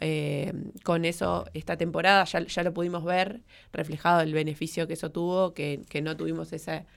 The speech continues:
ese problema y pudimos garantizar el, el agua a un, a una superficie que por ahí en algunos momentos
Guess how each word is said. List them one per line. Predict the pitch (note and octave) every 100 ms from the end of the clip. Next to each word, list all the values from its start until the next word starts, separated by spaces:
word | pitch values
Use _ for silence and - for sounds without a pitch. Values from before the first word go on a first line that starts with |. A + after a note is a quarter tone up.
| _ - - _ _ -
ese | E3+ F3
problema | D#3 E3+ F#3
y | F3+
pudimos | E3 E3 E3 D#3+
garantizar | D3+ D#3 D#3 D3+ D3+ - E3+
el, | E3 D#3 D3
el | D#3+ D#3
agua | D#3+ E3
a | D#3+
un, | D#3 D#3+ D#3 -
a | - D3
una | D3 D#3+ E3 E3 D#3+
superficie | D#3+ D#3 D3 D3+ E3
que | D#3+ D3+
por | _ - D#3
ahí | D3+ D#3
en | E3
algunos | D#3 D3+ E3
momentos | D#3+ D#3+ D#3+ E3+